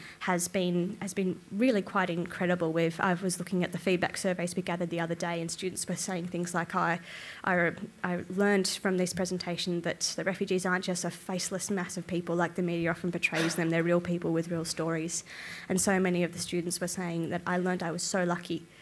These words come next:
um, to live in a safe place like Australia, and I didn't realise how hard it was for refugees to get protection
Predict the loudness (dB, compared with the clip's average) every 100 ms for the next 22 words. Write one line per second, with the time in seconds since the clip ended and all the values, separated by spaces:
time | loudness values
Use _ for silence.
0 | -16 -12 -6 0 0 0 -2 -2 0 0
1 | 2 0 0 0 -2 -4 -4 -6 -4 -6
2 | -4 -4 -2 -2 -2 -2 -2 -2 0 2
3 | 4 4 4 0 0 4 4 4 0 0
4 | 0 0 0 0 -2 -2 -2 -4 -4 -4
5 | -4 -4